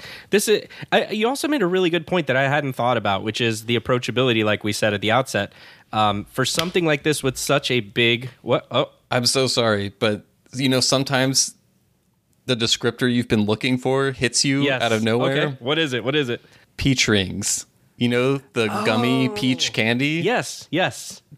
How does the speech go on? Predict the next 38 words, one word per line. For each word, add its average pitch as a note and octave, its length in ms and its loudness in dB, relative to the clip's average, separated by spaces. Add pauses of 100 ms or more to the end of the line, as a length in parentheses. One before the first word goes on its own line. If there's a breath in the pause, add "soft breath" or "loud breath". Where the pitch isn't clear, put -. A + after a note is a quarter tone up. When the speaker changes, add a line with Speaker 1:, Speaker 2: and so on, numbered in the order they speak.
(280)
Speaker 1:
Yes, B2 220 0
I C#3 140 4
do. C#3 140 -2
Speaker 2:
That's B2+ 420 -2
what C3 200 0
this B2+ 300 0
is A#2 180 0
giving A2+ 680 2
for A2+ 180 0
me. G2+ 440 0 (340 soft breath)
Speaker 1:
Yeah, G#3 140 0
you're C#3+ 160 2
right. E3 240 0 (220)
There C#3 180 2
is E3 140 0 (100)
that, C3+ 400 -2
now B2+ 180 2
that C#3 120 4
I'm C3 100 0
going B2+ 220 2
back B2 200 4
in C#3 60 -2
the A#2 60 2
glass, B2+ 280 2
even A#2 180 0
though A2+ 80 4
I A2+ 40 4
don't A#2 140 2
have A#2 120 2
anything A2+ 240 -2
left, A2 240 0
I'm G#2+ 140 0
just A2+ 140 -2
sniffing B2 340 0
it. G2 160 -8 (760 soft breath)
And B2 100 0
that's A#2 220 2
a-, A#2 120 0